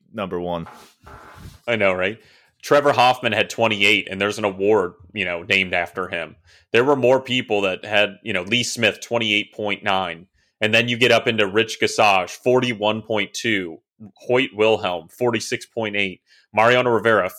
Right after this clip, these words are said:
Speaker 2: fifty-six point three. Dennis Eckersley, sixty-two point one.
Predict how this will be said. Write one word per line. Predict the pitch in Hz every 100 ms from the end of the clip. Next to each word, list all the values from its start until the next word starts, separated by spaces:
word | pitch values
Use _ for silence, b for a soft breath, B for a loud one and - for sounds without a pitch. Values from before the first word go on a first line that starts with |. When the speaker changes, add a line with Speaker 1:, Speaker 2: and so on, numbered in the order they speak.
| -
Speaker 2:
fifty-six | 143 143 143 - 127 -
point | - 120 101
three. | - 117 110 95
Dennis | - 113 117
Eckersley, | 113 - 104 - 92
sixty-two | - - 139 - 123 127
point | 117 117 104
one. | 104 101 92